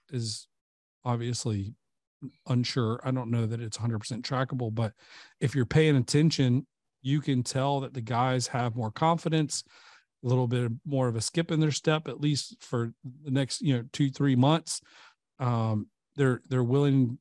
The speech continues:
and able to tackle more jobs than, than they did before. And they understand why they're doing what they're doing, which to me is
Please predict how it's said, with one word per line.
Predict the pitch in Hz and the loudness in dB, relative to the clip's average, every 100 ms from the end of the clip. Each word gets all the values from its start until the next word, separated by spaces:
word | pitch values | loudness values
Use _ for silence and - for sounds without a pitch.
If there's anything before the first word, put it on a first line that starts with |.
| - | -4
and | 120 | -4
able | 110 127 147 143 | -2 -2 0 -2
to | 131 | -2
tackle | - 123 131 - 139 | -4 -2 -2 -2 -2
more | 135 135 | 0 0
jobs | 131 127 117 135 120 | 0 0 0 -2 -2
than, | 135 120 131 | 0 0 -2
than | 127 123 | -2 -2
they | 120 | -2
did | 117 131 | -2 -2
before. | 120 - 143 165 | -2 -2 -2 0
And | - 185 | -2 0
they | 180 | 0
understand | 143 160 147 - 156 | 0 -2 -2 0 0
why | 127 117 117 127 160 147 | 0 0 0 2 4 4
they're | 143 | 2
doing | 120 135 139 127 | 2 2 2 0
what | 123 | -2
they're | 123 107 | -4 -2
doing, | 120 151 123 110 - - _ _ | 2 4 2 0 -6 -20 _ _
which | 135 - | -8 -6
to | - | 0
me | 117 139 143 127 | 4 6 6 4
is | 127 117 | -2 -4